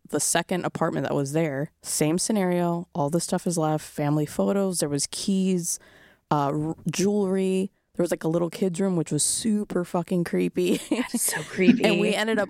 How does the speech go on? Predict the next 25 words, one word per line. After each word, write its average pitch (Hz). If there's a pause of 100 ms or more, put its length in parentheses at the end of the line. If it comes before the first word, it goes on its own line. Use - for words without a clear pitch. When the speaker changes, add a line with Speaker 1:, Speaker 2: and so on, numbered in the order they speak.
Speaker 1:
all 170
of 180
us 180
at 160
the 170
same 160
time, 160
realizing, 156
like, 147
"We 160
gotta 151
go. - (240)
Like, -
something 170
is 160
really 160
off. 143
We 156
gotta 160
leave." 160 (420)
So 165
we 156
leave 170
the 165
building. 151